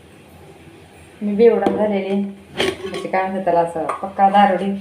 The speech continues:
आणि त्याचा व्हिडिओ काढून टाकलेला आहे, तर सगळ्यांनी जाऊन बघा, नसेल कोणी बघितला तर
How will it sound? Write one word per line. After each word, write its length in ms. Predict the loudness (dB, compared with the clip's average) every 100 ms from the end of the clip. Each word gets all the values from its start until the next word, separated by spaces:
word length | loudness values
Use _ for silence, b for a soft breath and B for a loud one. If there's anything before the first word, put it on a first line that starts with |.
| -10 -20 -20 -20 -20 -20 -20 -20 -16 -8
आणि 460 | -6 -4 -4 -4 -2
त्याचा 180 | 0 4
व्हिडिओ 280 | 6 4
काढून 280 | 4 0 0
टाकलेला 440 | -2 -2 -2 0 0
आहे, 160 | 0
तर 440 | -4 -12 -16 -16 -4
सगळ्यांनी 360 | 0 0 0
जाऊन 320 | 0 0 2
बघा, 280 | 2 4 4
नसेल 400 | 4 2 0 -2
कोणी 140 | -2 -2
बघितला 420 | -2 -4 -4 -4
तर 200 | -4